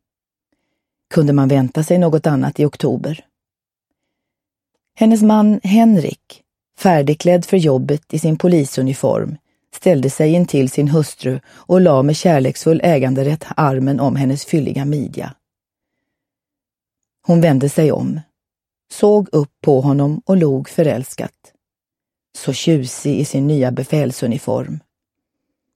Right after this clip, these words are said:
Han böjde sig ner och pussade upp näsan i sin hustrus runda,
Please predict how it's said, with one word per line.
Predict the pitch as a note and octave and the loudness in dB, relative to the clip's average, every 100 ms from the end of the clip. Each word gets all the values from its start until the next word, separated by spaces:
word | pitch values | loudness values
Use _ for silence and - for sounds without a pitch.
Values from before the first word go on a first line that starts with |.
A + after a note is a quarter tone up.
| _ _ _ _ _ | _ _ _ _ _
Han | E3 E3 | -2 2
böjde | E3 C#3+ D#3 | 4 2 0
sig | G3+ F#3 | 2 2
ner | D3 C3+ D#3 D#3 _ | 2 0 -2 -8 _
och | G3 - | -4 0
pussade | G#3 - C#3 D3 | 0 0 -2 0
upp | F3 D#3+ - | 0 -2 -4
näsan | C3 C3 - B2+ C3 _ - | -4 -4 -4 -4 -4 _ -10
i | |
sin | D3+ D#3+ | -4 -2
hustrus | D3 D#3 - - C3+ | 0 -2 -4 -6 -6
runda, | C#3+ E3 D#3 C3 B2+ C3+ | -2 0 2 -2 -6 -8